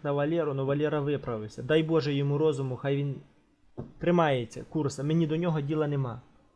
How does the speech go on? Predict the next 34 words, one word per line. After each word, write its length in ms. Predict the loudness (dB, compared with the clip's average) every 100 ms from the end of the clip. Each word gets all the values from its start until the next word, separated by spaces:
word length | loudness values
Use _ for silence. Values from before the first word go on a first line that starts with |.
| -10
Якщо 280 | -8 -2 0
він 140 | 2
буде 220 | 0 0
нормально 440 | 0 0 0 0 -2
виконувати 360 | -2 -6 -6
свою 260 | -10 -4 -2
роботу, 460 | -2 0 -2 -4 -14 _ -18
хай 140 | -4 -2
заробляє 460 | 0 0 2 2
гроші 300 | 0 -2 -4
хоч 200 | -8 -6
мільйон 280 | -4 -2 -2
в 80 | -2
день, 220 | -4 -4
мені 180 | -4 -4
все 180 | -6 -6
одно. 280 | -6 -10 -10
Просто 260 | -8 -8 -10
щоб 220 | -8 -6
не 60 |
був 220 | -4 -4 -4
гнидою 420 | -4 -4 -6 -8
і, 280 | -8 -8 -6
і 40 |
брехуном. 500 | -6 -6 -6 -8 -10 -14 -20 -18
Все. 300 | -4 0 0 -2 _ -20 -20 _ _ _ _ -20 -20 _ _
А 140 | -2 0
ці 220 | 2 0
придурки, 520 | 2 0 0 0 -4
вони 360 | -2 -2 -2 -4
окончательні 720 | -4 -4 -2 -2 -2 -6 -10
придурки, 480 | -8 -10 -10 -12 -14
я 120 | -14 -12
бачу. 300 | -14 -14